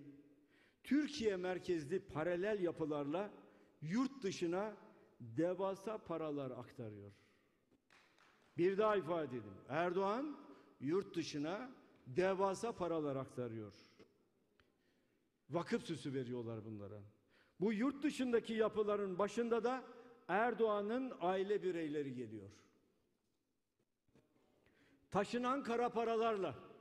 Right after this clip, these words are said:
yurt dışında kurdukları bu paravan kurum üzerinden o yabancı ülkede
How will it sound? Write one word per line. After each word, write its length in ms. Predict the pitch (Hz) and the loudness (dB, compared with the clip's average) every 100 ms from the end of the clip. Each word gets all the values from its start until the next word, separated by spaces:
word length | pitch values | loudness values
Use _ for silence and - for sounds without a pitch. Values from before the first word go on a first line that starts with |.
| - - _ _ _ _ _ _ _ - - | -20 -20 _ _ _ _ _ _ _ -20 -8
yurt 320 | 156 247 262 | 2 2 2
dışında 420 | 254 - 233 240 240 | -2 -2 2 2 4
kurdukları 640 | 220 196 220 214 220 220 | 0 0 -2 2 2 2
bu 140 | 196 - | 0 2
paravan 520 | 180 202 214 240 - | 2 4 2 0 0
kurum 300 | 220 262 240 | 0 0 0
üzerinden 580 | 170 202 180 165 175 185 - - - _ _ _ _ _ _ - _ _ - | 4 4 4 0 -2 -2 -12 -20 -20 _ _ _ _ _ _ -20 _ _ 2
o 100 | 190 | 4
yabancı 560 | 233 240 240 254 233 285 | 6 4 4 2 0 0
ülkede 680 | 277 233 220 208 233 262 | 0 0 2 4 2 0